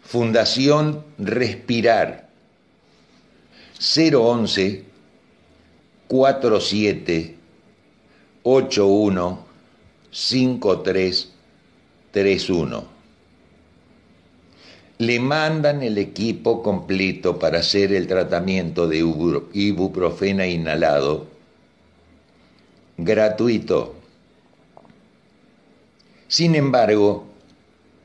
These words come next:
nadie lo está aplicando del gobierno ni las provincias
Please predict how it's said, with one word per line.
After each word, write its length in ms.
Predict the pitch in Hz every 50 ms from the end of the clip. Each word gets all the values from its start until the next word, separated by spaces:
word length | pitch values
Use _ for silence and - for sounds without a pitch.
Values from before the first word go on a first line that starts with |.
| _ _ _ _ _ _ _ _ _ _ _ _ _ _
nadie 460 | _ 101 127 147 151 147 139 139 135 123
lo 80 | 120
está 240 | 110 - - 131 127
aplicando 600 | 123 - 113 104 - - 113 104 98 95 95 98
del 160 | 92 92 90
gobierno 720 | 85 90 87 95 104 104 101 82 82 80 80 78 73 - -
ni 240 | - 80 82 87 87
las 160 | 90 101 95
provincias 800 | - - - 80 78 78 73 67 - - 76 69 65 - - -